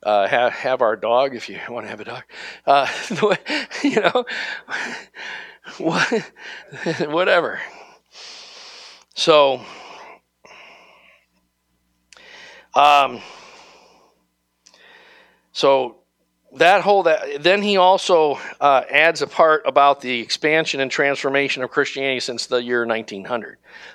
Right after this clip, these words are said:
The old book goes, goes beyond what nineteen hundred, mostly in what's going on in Western Europe and the United States, but I think hopefully all of us know by now that w-, that Christianity is pretty much dying in Western Europe and the United States.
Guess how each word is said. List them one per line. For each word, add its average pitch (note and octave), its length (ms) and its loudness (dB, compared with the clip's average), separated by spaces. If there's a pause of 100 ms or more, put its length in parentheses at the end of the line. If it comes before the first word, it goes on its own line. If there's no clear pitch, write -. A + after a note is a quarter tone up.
The C3 120 0
old F#3+ 240 4
book D3 360 0 (540)
goes, C#3+ 400 -2 (340)
goes C#3+ 280 0
beyond C3+ 440 2
what C3+ 300 0
nineteen C#3 400 -4
hundred, B2+ 260 0
mostly C#3+ 580 -2
in B2+ 280 -6
what's A#2+ 220 0
going C3 280 -2
on B2 220 2
in A2+ 100 -8
Western A#2 340 -4
Europe A#2+ 300 0
and G#2+ 100 -8
the G#2+ 60 -10
United A2+ 320 -2
States, B2+ 480 -4 (480)
but A#2+ 160 2
I A2+ 280 0
think C#3+ 400 -6
hopefully B2+ 460 -4
all C3+ 200 4
of C3 60 0
us C3 180 -2
know C3 220 2
by G#2+ 180 -4
now A2 240 -2
that A2+ 140 -6
w-, A2 260 -10
that A2+ 300 -8
Christianity C#3+ 680 -6
is A#2 180 -14
pretty D3 220 -6
much C#3 240 -6
dying B2+ 420 0
in A2+ 100 -8
Western A2+ 360 -8
Europe A2 240 -4
and G#2 100 -12
the G2+ 40 -12
United G#2 320 -6
States. - 540 -8